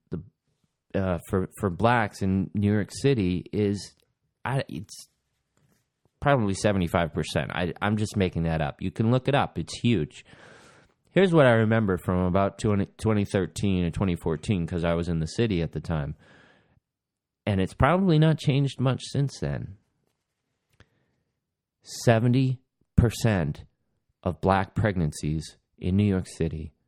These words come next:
were aborted around that time. Seventy percent of pregnancies. Now, if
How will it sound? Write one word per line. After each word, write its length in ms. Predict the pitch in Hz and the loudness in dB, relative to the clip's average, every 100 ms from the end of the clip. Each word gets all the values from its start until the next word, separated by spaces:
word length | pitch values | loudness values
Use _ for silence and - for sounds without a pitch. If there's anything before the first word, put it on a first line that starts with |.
| _ _ - | _ _ -4
were 160 | 87 | -2
aborted 600 | 82 76 87 82 76 73 - _ _ _ _ _ _ _ | 0 -2 -2 0 -4 -8 -14 _ _ _ _ _ _ _
around 280 | 85 82 78 | -6 -2 0
that 180 | 76 - | -2 -6
time. 380 | 87 73 67 - _ _ _ _ _ _ _ _ | -6 -4 -6 -10 _ _ _ _ _ _ _ _
Seventy 440 | - - 113 107 104 | -4 2 2 4 2
percent 520 | - 107 - 87 69 | 0 -2 -2 -2 -4
of 140 | 73 - | -10 -4
pregnancies. 680 | 87 80 73 - 76 - _ _ _ _ _ _ _ _ _ _ _ _ _ _ _ _ _ _ _ _ _ _ _ _ _ _ _ _ _ _ _ _ _ _ _ _ _ _ _ _ _ _ | -2 -2 -4 -8 -12 -12 _ _ _ _ _ _ _ _ _ _ _ _ _ _ _ _ _ _ _ _ _ _ _ _ _ _ _ _ _ _ _ _ _ _ _ _ _ _ _ _ _ _
Now, 360 | 104 101 92 - - | 2 4 2 -2 -2
if 160 | 104 | -2